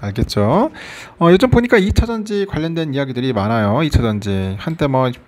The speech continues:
뭐 붐이었죠. 붐. 어, 그 뭐냐, 음, 박순혁 씨가 나와가지고 계속 이 차 전지 빨아대니까, 어, 개미들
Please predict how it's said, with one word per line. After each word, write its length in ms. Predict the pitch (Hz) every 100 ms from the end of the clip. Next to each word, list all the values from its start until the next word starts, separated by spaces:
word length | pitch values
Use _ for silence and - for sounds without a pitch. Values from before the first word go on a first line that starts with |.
| _
뭐 100 | 123 120
붐이었죠. 720 | - 156 180 139 - 104 113 -
붐. 560 | 127 104 104 185 294 - - - - - - - - - _
어, 420 | 131 120 120 120 120
그 100 | 156
뭐냐, 400 | 143 147 131 113 - - - -
음, 240 | 120 117 117
박순혁 400 | - 139 175 160
씨가 160 | - 135
나와가지고 560 | 127 143 139 123 127
계속 560 | 151 160 175 180 180 156
이 40 |
차 100 | 135
전지 240 | 160 143 135
빨아대니까, 1000 | 165 165 160 151 160 120 139 147 110 104
어, 200 | 113 117 113
개미들 580 | 135 147 123 127 190